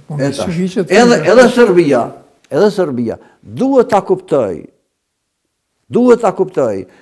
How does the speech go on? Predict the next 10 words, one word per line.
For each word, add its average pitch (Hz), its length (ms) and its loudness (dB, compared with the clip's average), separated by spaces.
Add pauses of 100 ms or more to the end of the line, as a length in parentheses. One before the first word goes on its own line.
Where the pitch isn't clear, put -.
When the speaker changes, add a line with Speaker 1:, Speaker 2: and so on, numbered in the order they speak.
(240)
Speaker 2:
pse 269 220 2
nuk 269 180 0
e 214 120 2
morrin, 220 420 0 (400)
ë, - 260 -6 (440)
këta 214 320 0
që 165 160 -2
po 151 100 -4
janë, 160 240 -4 (300)
ë, 98 200 -12